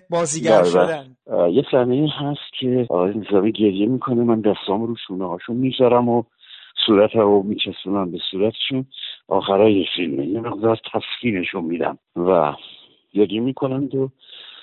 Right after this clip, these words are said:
Speaker 2: فلان، نه؟ بعد انجام شد بسیار خوب و یک مشکل فنی پیش اومد. اینجا آقای مخمل با سختش بود بگی که آقای انتظامی یه دفعه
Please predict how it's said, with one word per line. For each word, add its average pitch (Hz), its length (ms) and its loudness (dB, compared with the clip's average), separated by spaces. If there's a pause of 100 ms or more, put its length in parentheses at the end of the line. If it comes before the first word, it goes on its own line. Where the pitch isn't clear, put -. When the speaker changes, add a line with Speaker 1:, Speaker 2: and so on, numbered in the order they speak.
(300)
Speaker 2:
فلان، 87 320 0 (140)
نه؟ 127 340 -2 (760)
بعد 113 380 -2 (160)
انجام 107 360 2
شد 123 240 -6 (100)
بسیار 98 460 2
خوب 123 360 -8 (760)
و 82 340 2 (280)
یک - 300 -8
مشکل 120 420 -6 (140)
فنی 113 340 -2
پیش 92 300 -12
اومد. 80 340 -14 (1040)
اینجا 95 640 0 (460)
آقای 101 600 0 (560)
مخمل 95 440 0
با 101 240 4 (120)
سختش 110 380 -2 (100)
بود 95 200 -12 (120)
بگی 87 200 -10
که - 180 -8
آقای 90 180 -2
انتظامی 92 380 -12 (540)
یه 98 200 -2
دفعه 107 160 0